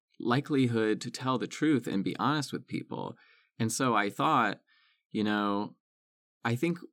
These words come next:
people will say today, "We need courageous people to speak up and say the truth." And I was thinking, well, maybe one of the reasons why we don't have a lot of people like that is not because people just aren't courageous, but people can't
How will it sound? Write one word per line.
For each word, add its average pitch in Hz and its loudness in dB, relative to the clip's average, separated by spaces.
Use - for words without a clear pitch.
people 143 0
will 113 0
say 143 2
today, 110 2
"We 107 2
need 131 4
courageous 123 0
people - -2
to - -12
speak - -2
up 117 -2
and 92 -4
say 110 0
the - -6
truth." 120 -2
And 117 2
I 104 0
was 110 0
thinking, 127 0
well, 113 2
maybe 165 2
one 160 -2
of 160 -2
the 151 0
reasons 131 2
why 117 0
we 113 2
don't 113 -4
have 110 -4
a 156 -2
lot 139 0
of - -6
people 104 -4
like 90 -2
that 104 -4
is 110 -2
not 151 0
because 127 -4
people 113 -4
just 110 -4
aren't 101 -4
courageous, 104 -2
but - -2
people 139 2
can't 117 -2